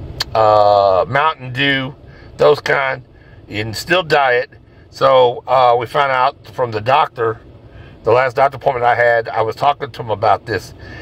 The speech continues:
and they was telling me, "You can drink the diet sodas, uh, just drink 'em in moderation. Don't just sit and slug 'em down all day long, 'cause you need water.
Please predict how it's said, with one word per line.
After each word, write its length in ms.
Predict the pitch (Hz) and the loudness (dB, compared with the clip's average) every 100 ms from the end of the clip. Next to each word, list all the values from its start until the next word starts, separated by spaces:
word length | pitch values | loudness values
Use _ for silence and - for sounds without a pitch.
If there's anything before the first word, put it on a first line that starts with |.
| - - | -14 -4
and 180 | 98 | 0
they 140 | 110 127 | 2 2
was 160 | 120 | 0
telling 340 | - 135 135 127 | -2 0 0 -4
me, 240 | 120 117 - - - | -4 -4 -8 -20 -10
"You 180 | 139 - | -4 -2
can 200 | 370 311 | -2 -2
drink 280 | - 202 226 | -2 -2 -4
the 80 | 175 | -6
diet 420 | 160 156 160 139 | 0 0 0 -6
sodas, 720 | - 123 107 104 113 113 - - | -4 0 0 2 0 0 -16 -4
uh, 320 | 120 117 110 110 - - - - 104 | 2 2 2 -2 -14 -20 -20 -16 -2
just 340 | 131 151 - | 0 0 -4
drink 240 | 139 147 147 | -2 0 0
'em 140 | 151 | -2
in 100 | 151 | 0
moderation. 560 | 147 147 139 131 117 135 | 2 0 0 -4 -4 -8
Don't 160 | 127 | -6
just 240 | 143 143 - | -6 -6 -6
sit 220 | 147 - | -12 -10
and 100 | 120 | -12
slug 300 | - 147 131 | 0 0 2
'em 80 | 131 | -2
down 240 | 127 113 | 0 2
all 160 | 104 98 | 2 2
day 160 | 101 | 0
long, 200 | 101 107 | 0 0
'cause 120 | 107 101 | -6 -8
you 120 | 123 | -8
need 240 | 139 160 | -4 -4
water. 480 | 135 135 131 92 90 | 2 4 4 2 -2